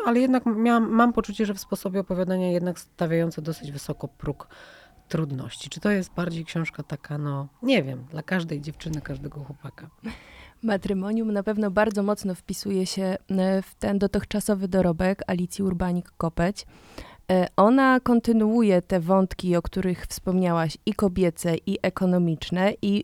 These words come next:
Speaker 2: wręcz już na samym początku tej książki, e, pisze o tym, że opowieść o dziewiętnastowiecznym małżeństwie to jest tak naprawdę narracja o pieniądzach.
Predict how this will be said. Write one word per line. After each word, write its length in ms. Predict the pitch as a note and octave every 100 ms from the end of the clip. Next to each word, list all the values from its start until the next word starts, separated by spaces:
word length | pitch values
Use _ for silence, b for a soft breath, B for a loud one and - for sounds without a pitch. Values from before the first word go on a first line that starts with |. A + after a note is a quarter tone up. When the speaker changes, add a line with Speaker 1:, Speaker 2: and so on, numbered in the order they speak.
| -
Speaker 2:
wręcz 460 | F3 G#3 G#3+ A3 G3+
już 160 | G3+
na 120 | G3
samym 260 | F#3 G#3+ A#3
początku 460 | F#3+ G3 G#3 - F#3+
tej 180 | F3
książki, 600 | - - G3+ - - B3 - B B B B
e, 200 | G3+ F#3+
pisze 680 | F#3 A#3 A3+ - A#3 A3+ A3+ -
o 160 | F#3+ G3+
tym, 320 | A3+ G#3+ G#3
że 200 | G3+ F#3+
opowieść 680 | F#3+ - A#3 G3 F3 - F#3+
o 40 |
dziewiętnastowiecznym 1000 | E3+ F3+ F3+ F#3+ F3+ G3 F#3 G3+ G#3 F#3+
małżeństwie 640 | F3+ E3 F3 G#3+ - - A#3+
to 180 | - G3+
jest 340 | G3+ - - -
tak 240 | G3+ F#3 -
naprawdę 680 | F#3 - G#3 A3+ A3 A3+ A3+ b b b b b G3+
narracja 720 | G3 F#3+ G3 A3+ - G#3+ F3+
o 60 |
pieniądzach. 840 | - F3+ E3 D3 - - - -